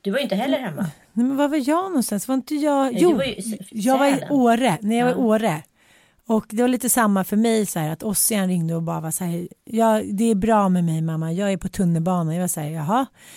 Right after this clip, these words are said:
Speaker 2: Och sen, ja, det blev också väldigt konstigt. Men det är svårt att ta till sig när man inte är geografiskt närvarande. Det tycker jag
Speaker 1: Mm.
Speaker 2: gäller allt här i livet, liksom.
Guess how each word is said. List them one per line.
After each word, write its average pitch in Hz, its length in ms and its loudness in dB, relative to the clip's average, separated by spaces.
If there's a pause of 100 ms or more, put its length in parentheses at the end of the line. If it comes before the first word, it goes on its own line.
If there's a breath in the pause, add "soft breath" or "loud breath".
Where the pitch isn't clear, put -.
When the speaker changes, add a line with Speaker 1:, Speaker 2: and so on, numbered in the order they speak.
(380 loud breath)
Speaker 2:
Och 214 100 0
sen, 208 280 2
ja, 226 100 0
det 233 100 0
blev 254 180 2
också 254 280 0
väldigt 208 360 0
konstigt. 190 460 -2
Men 240 120 2
det 277 60 2
är - 20 -2
svårt 359 240 -4
att - 60 -20
ta 311 100 -2
till 349 160 -2 (100)
sig 262 120 0
när 233 80 2
man 226 140 2
inte 226 260 0
är 226 100 0
geografiskt 226 680 -2
närvarande. 233 720 0
Det 180 160 -4
tycker 285 200 -4
jag 262 80 0
Speaker 1:
Mm. 220 80 2
Speaker 2:
gäller 208 140 0
allt 277 340 -2
här 170 120 -2
i 143 40 -4
livet, 147 340 -10
liksom. - 380 -14